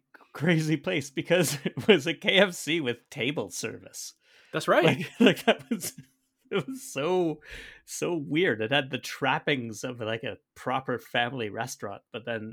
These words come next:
Speaker 1: all the food <laughs> was just K F C.
Speaker 2: That's why it was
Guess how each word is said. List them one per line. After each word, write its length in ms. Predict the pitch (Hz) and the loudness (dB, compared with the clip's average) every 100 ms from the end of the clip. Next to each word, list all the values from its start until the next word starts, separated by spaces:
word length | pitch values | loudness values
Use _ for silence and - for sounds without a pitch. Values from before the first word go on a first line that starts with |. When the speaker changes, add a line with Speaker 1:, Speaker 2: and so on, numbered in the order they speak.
| - | -4
Speaker 1:
all 160 | 123 | -2
the 80 | 123 | -2
food 260 | - 139 131 | -4 -4 -4
<laughs> 120 | - | -8
was 160 | 131 - | -8 -8
just 260 | 139 - | -10 -10
K 280 | - - 110 | -16 -12 -10
F 140 | - | -8
C. 380 | - - - 143 _ _ _ - - - _ _ - - - - - - - 147 - _ - _ - | -8 -8 -8 -10 _ _ _ -20 -20 -20 _ _ -14 -10 -12 -12 -12 -10 -10 -12 -18 _ -20 _ -6
Speaker 2:
That's 200 | 185 190 | -2 0
why 200 | 180 160 | 2 4
it 40 | 160 | 4
was 200 | 123 | 4